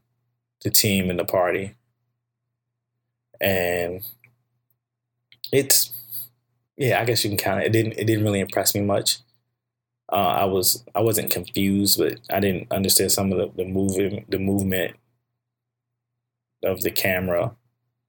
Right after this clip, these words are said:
and jumping back and forth. It wasn't hard to follow. I just didn't understand some of the choices. Um,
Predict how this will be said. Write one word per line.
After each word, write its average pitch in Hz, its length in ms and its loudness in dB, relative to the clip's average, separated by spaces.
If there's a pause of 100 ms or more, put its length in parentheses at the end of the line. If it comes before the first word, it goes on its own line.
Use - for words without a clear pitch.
(380)
and 98 160 -2
jumping 98 320 2
back 95 200 2
and 85 140 -4
forth. 87 460 0 (260)
It 113 80 2
wasn't 107 260 2
hard 104 200 2
to 90 40 0
follow. 92 480 2
I 90 60 -2
just 90 220 0
didn't 90 220 -2
understand 92 360 0
some 95 140 -2
of - 60 -6
the - 40 -4
choices. 95 500 -2 (1600)
Um, - 440 -4